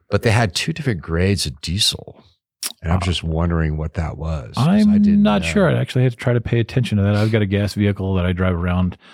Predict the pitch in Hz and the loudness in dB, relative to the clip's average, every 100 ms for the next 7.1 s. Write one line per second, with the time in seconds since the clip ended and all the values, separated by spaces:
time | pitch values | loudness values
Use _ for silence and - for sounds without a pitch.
0 | - - 92 87 87 82 92 101 104 101 | -20 -4 0 2 2 2 2 4 4 4
1 | 92 85 110 127 110 98 101 98 87 90 | 2 2 0 0 -2 0 2 2 0 0
2 | 90 98 92 90 98 90 95 95 95 90 | 2 2 2 -2 0 2 4 4 4 2
3 | 87 87 _ - 80 76 76 76 98 95 | 0 -4 _ -10 -8 -8 -8 0 0 2
4 | 98 90 - 87 85 - - 185 82 73 | 0 0 0 -2 -2 -10 -18 -8 -6 -6
5 | 73 - _ - 95 95 87 82 95 87 | -10 -14 _ -8 -2 -2 -2 -2 -2 0
6 | 85 - 82 85 104 98 90 87 85 87 | -2 -4 -6 -2 -2 -2 0 -2 0 -2